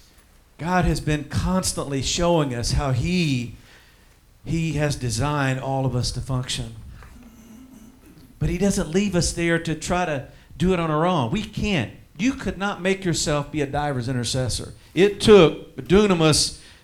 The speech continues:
to activate that and cause you to function in that way. It takes grace to be applied in, in, in that, in that same scenario. So with these terms firmly in our minds,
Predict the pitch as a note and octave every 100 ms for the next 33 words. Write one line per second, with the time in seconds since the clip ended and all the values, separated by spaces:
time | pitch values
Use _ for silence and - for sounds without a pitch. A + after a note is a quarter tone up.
0 | - F3+ D#3 - - G3 G3 F3+ D#3 D#3+
1 | D#3 E3 E3 - E3 E3+ D3 C#3+ - E3+
2 | E3+ D3+ B2+ B2+ B2 C3 D#3 D3+ G#2+ -
3 | - - E3 - G3 F#3+ - F3+ A3 F#3+
4 | C3 - - - - - D#3 D#3 - G3+
5 | G#3 F3+ D#3 D3 - - - - - -
6 | D3 D3+ D#3 D#3 D#3 D3+ D3+ D3+ D3+ D#3
7 | D3 D3 C#3+ E3 E3+ E3 - D3+ E3+ E3
8 | G#2+ F#2+ A2+ - - - - - _ _
9 | - - - - F3+ E3 C#3 - - D3
10 | D#3+ G3 G#3+ - A3 G3+ F#3+ F3 - F#3
11 | F#3 F#3 E3+ E3 D3 B2+ A#2 A#2 -